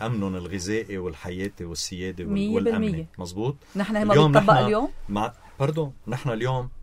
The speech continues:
Speaker 1: نحن اليوم مش هو بأيلول الألفين حرر لبنان من إسرائيل؟
Speaker 2: نعم.
Speaker 1: يدلينا على الاحتلال التاني وينه؟ معناتها هو،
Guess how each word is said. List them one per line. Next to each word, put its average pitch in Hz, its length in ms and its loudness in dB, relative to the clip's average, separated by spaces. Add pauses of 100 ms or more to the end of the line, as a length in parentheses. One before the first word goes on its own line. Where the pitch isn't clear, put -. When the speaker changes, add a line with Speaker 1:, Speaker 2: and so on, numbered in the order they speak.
(300)
Speaker 1:
نحن 107 200 -8
اليوم 107 380 -4 (440)
مش 101 220 -4
هو 147 220 2 (160)
بأيلول 104 540 0
الألفين 101 540 -2
حرر 107 360 -2
لبنان 98 320 -4
من 101 160 -4
إسرائيل؟ 110 460 -4 (200)
Speaker 2:
نعم. - 140 -2
Speaker 1:
يدلينا 151 360 2
على 104 160 0
الاحتلال 104 460 -4
التاني 104 320 -8
وينه؟ 110 300 -8 (500)
معناتها 107 320 -2
هو، 123 260 0